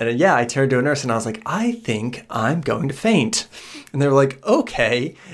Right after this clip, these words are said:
And then the next thing I knew, I, like, was staring up at the ceiling and there was just a man in scrubs looking over me. And the crazy, I think the craziest thing of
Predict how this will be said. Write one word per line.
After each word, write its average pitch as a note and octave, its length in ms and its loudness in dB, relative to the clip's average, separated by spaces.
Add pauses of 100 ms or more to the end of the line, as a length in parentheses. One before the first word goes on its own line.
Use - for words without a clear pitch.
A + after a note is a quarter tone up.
(100)
And C#3+ 120 -4
then E3 120 0
the D#3+ 100 0
next F3 360 -4
thing F3 180 0
I C#3+ 120 0
knew, C#3 720 2 (220)
I, C#3 160 2
like, C3 480 4 (420)
was C3+ 560 4
staring F3 420 2
up F#3 120 0
at C#3 60 -10
the C3+ 80 -2
ceiling D#3 440 2
and C3+ 140 -2
there C3+ 160 6
was C3 380 4
just - 440 2
a C#3 140 -2
man C#3 480 2
in C3 180 0
scrubs C3 840 -2 (340)
looking C#3 400 -2
over D#3 360 4
me. A2 360 -2 (520)
And C#3 520 4 (560)
the C#3 360 0
crazy, F3+ 880 2 (100)
I F3 100 2
think A#3+ 160 -4
the G#3 80 0
craziest F3 520 2
thing B2 180 0
of A#2 220 -4